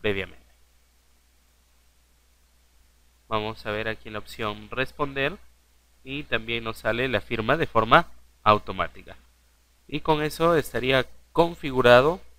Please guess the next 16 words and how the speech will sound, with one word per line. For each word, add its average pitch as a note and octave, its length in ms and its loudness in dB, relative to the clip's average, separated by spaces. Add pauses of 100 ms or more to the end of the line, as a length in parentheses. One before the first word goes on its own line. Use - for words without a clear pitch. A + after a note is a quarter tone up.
(220)
la F2+ 120 -8
parte A2+ 380 2
de G#2 160 -2
tu - 160 -12
firma A#2+ 440 0 (520)
automática B2+ 840 2 (440)
en A#2 160 -8
correos A#2 460 2
que - 120 -16
puedas G#2+ 400 -4
utilizarlo G#2+ 760 0 (840)
cada G#2+ 340 4
vez G#2+ 200 -4
que - 140 -12
quieras G#2 400 2
enviar G#2 480 8